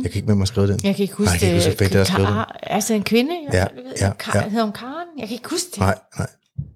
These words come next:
Speaker 1: Super god bog.
Speaker 2: Mm.
Speaker 1: Og en anden god bog, hvis man vil, øh, sådan ud i et lidt mere grænseterritorie, er Sara Skorups Kærlighedskontrakten,
Speaker 2: Mm.
Speaker 1: som virkelig satte mange tanker i gang i hovedet på mig. Altså, det er en
Speaker 2: Mm.
Speaker 1: bog, der handler mere om åben par-, parforhold og polyamori.
Speaker 2: Ja.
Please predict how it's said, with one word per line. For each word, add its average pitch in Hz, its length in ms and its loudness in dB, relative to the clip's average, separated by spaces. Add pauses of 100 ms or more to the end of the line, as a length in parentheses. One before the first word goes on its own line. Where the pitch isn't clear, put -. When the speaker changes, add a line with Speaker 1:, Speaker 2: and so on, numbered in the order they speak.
(220)
Speaker 1:
Super 160 240 4
god 113 140 4
bog. 101 220 0 (420)
Speaker 2:
Mm. 208 160 -8 (100)
Speaker 1:
Og 107 100 2
en 107 60 6
anden 113 280 6
god 113 240 4
bog, 101 220 2
hvis 98 180 -2
man 92 200 0
vil, 90 420 -4 (280)
øh, 90 320 -2
sådan 92 460 -2
ud 101 140 2
i - 20 4
et 95 160 -2
lidt 113 180 4
mere 107 160 4
grænseterritorie, - 920 0
er 90 180 2
Sara 85 240 0
Skorups 101 460 0
Kærlighedskontrakten, 92 1000 0 (380)
Speaker 2:
Mm. 208 260 0
Speaker 1:
som 92 260 0
virkelig 110 260 4
satte 87 180 -2
mange 90 200 2
tanker 92 320 2
i 92 40 4
gang 90 220 0
i 92 40 -2
hovedet 92 240 -2
på 87 40 -4
mig. 87 240 -2
Altså, 92 180 -4
det 101 120 2
er 98 40 6
en 95 40 4
Speaker 2:
Mm. 190 60 -2
Speaker 1:
bog, 95 180 2
der 87 60 0
handler 90 260 2
mere 95 300 4
om 95 240 2
åben 92 240 2
par-, - 300 -2
parforhold 90 560 -2
og 82 440 -2
polyamori. 92 680 2 (240)
Speaker 2:
Ja. 196 160 0